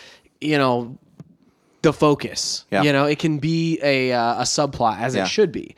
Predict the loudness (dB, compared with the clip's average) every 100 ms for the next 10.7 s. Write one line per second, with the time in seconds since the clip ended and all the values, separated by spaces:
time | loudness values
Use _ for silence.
0 | -16 -6 -2 0 2 0 0 0 2 2
1 | 0 0 0 -2 -2 -2 -2 -2 -4 -2
2 | -2 2 2 2 0 -4 -4 -2 -2 0
3 | 0 0 2 2 0 -2 -2 0 0 -2
4 | -4 -14 -20 -4 -2 2 2 2 0 4
5 | 4 4 2 -2 -4 -2 0 0 0 -4
6 | -12 -6 -2 0 0 0 -2 0 0 2
7 | 4 4 4 2 -2 -2 2 4 4 2
8 | 0 0 -2 -4 -2 0 0 0 -2 -2
9 | -2 -2 -6 -6 -6 -8 _ 0 0 -2
10 | _ -20 -20 0 6 6 4